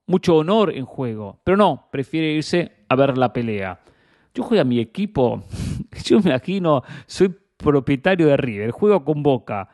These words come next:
ni de casualidad me voy a una pelea, ni de casualidad, por más que sea la cancha de Boca, porque a uno al visitante igualmente lo invitan, me voy a una pelea, me voy a ver el partido. ¿Cómo me voy a ir a ver una pelea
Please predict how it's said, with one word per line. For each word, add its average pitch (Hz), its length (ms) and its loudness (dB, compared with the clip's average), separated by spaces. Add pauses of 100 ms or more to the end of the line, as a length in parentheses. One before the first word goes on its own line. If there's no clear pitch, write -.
(560)
ni 214 200 0
de 240 180 2
casualidad 240 840 0 (120)
me 143 140 -6
voy 147 120 -2
a - 20 0
una 135 160 -2
pelea, 127 280 2
ni 156 100 4
de 160 40 0
casualidad, 190 540 2
por 147 100 -4
más 196 80 0
que 175 60 -8
sea 202 120 -4
la 170 100 -4
cancha 190 280 -2
de 143 40 4
Boca, 147 300 2
porque 113 380 -10 (280)
a 127 80 -6
uno 151 120 4
al 135 80 2
visitante 123 380 -2
igualmente 131 340 -4
lo 131 100 0
invitan, 143 600 -2 (340)
me 277 100 -4
voy 269 220 4
a 175 40 -2
una 139 140 -2
pelea, 113 340 -8
me 113 120 -6
voy 262 100 2
a 247 40 6
ver 196 80 2
el 135 60 0
partido. 139 640 -2 (320)
¿Cómo 285 200 -6
me 139 60 2
voy 123 160 0
a - 20 0
ir 117 80 0
a 107 80 -2
ver 107 200 -2
una 110 200 -4
pelea 104 760 0